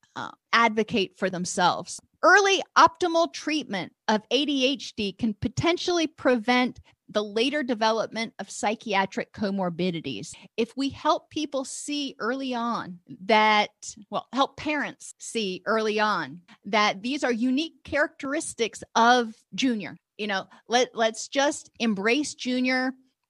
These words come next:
as, as Junior is right now. Let's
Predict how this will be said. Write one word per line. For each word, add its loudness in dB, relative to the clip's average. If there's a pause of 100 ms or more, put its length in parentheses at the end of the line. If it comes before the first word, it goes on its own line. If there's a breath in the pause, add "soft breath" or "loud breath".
as, 0 (240)
as 2
Junior 2
is -4
right -4
now. -8
Let's -4